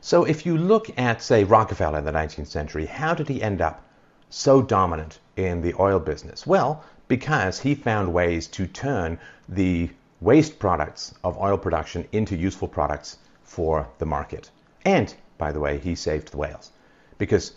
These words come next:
Americans used to light their homes, as did other people, with, uh, whale oil. It came from whale blubber, of course, came from whales, and when he produced kerosene, which was cheaper, people stopped hunting whales,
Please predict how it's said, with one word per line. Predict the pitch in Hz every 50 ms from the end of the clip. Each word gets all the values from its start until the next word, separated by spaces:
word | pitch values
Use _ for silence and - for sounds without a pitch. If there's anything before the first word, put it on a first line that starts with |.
| - - -
Americans | - 117 113 107 104 - 107 95 80
used | 87 120 165 151 -
to | -
light | 104 92 87 87 -
their | - 85 80
homes, | 85 80 78 80 78 -
as | 76 78 76
did | - 82 76
other | 87 107 113 95
people, | - - 87 78 - 80 76 78 - - - - - - _ _ _ _ -
with, | 98 92 85 80 80 78 - -
uh, | 80 78 76 73
whale | 80 92 107 131 127 113 95 -
oil. | 76 73 - - - -
It | -
came | - 95 78
from | 71 76
whale | 80 92 92
blubber, | 85 85 80 78 80
of | 76 -
course, | - 85 78 -
came | - 78 73
from | - 76
whales, | 78 110 120 117 101 95 - - - - _ _ _ _ _ _ _ _ _ -
and | 101 101 98 98 95 95 95 92 92 85 - - - - - _ _ _ _ _ _ - - _ _ _ -
when | - 92 101 98 92 90
he | 82 - 117 127 123
produced | 123 107 92 104 104 95 -
kerosene, | - - 175 156 110 - - 92 98 107
which | 90 - -
was | 90 -
cheaper, | - - 156 151 151 101 90 90
people | - - 110 - 90
stopped | - - 87 80 -
hunting | 82 78 76 78 73
whales, | 71 73 71 73 76 -